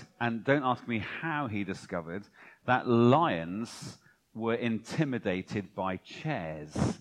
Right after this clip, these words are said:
and could be made to do what you want by a chair. In the early nineteen hundreds, uh, Bostock bought his touring show from the U S to England, and reaching Birmingham,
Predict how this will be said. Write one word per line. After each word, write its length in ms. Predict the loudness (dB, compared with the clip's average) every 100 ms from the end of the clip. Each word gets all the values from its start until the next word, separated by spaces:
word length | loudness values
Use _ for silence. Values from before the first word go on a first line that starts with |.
| -14 -20 _ -10
and 180 | -8 -8
could 140 | -6
be 100 | -4
made 360 | 0 0 -2 -6
to 80 |
do 240 | -6 -4 -4
what 180 | -6 -6
you 140 | -6
want 340 | -4 -6 -8 _
by 220 | -2 0 0
a 100 | -4
chair. 480 | -8 -8 -8 -12 _ _ _ -20 -18 -2
In 120 | 4
the 100 | 6
early 180 | 8 6
nineteen 420 | 4 2 0 -2
hundreds, 760 | -2 -2 -4 -6 -12 -12 -18 -18 -20 -6
uh, 200 | -4 -4 -6 _ _ 0
Bostock 600 | 0 0 -4 -4 -4 -4
bought 300 | -4 -4 -4
his 280 | -4 -6 -10
touring 380 | -4 0 0 -2
show 540 | -4 -2 0 -2 -6 -6
from 160 | -4 -2
the 80 | -2
U 220 | 0 -2
S 360 | -4 -8 -12 -14 _ -6
to 100 | -2
England, 640 | 0 0 -2 -4 -10 -14 _ _ _ -20 _ -2
and 220 | 0 0 -2
reaching 500 | 0 0 0 -2 0
Birmingham, 720 | 4 6 6 2 0 -2